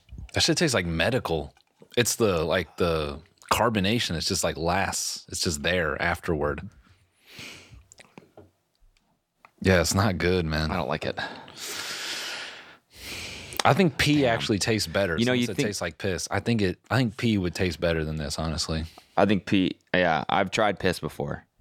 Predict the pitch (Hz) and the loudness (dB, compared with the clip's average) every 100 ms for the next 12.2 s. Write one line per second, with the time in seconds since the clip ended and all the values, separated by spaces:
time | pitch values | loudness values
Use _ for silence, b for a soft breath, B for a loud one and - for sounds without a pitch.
0 | _ 90 87 87 - 82 71 67 67 60 | _ 2 4 2 2 0 0 0 -4 -4
1 | 60 - - B B _ _ b b b | -4 -6 -8 B B _ _ b b b
2 | b b _ - 165 202 170 - 117 - | b b _ 2 4 4 2 2 2 2
3 | 104 - 98 82 80 82 - 82 71 65 | 0 2 0 0 0 -2 -2 -2 -2 0
4 | 113 - - 87 - _ _ _ - - | -2 -4 -2 -2 -2 _ _ _ -18 -18
5 | _ 85 71 - 82 76 - 64 - - | _ 0 0 0 2 2 0 -2 -4 -8
6 | - - B B B B B B _ - | -10 -14 B B B B B B _ 0
7 | 107 101 85 - 113 - 113 - 92 78 | 4 4 2 2 0 2 0 2 0 0
8 | 85 80 78 78 73 82 104 - - 82 | 0 0 0 -2 -2 -2 -2 -6 -8 -4
9 | 80 - 175 110 90 76 82 90 b b | -4 -2 2 4 2 2 0 0 b b
10 | b b b _ _ _ _ _ _ _ | b b b _ _ _ _ _ _ _
11 | _ _ _ _ _ _ _ _ 98 90 | _ _ _ _ _ _ _ _ 2 2
12 | 76 | 2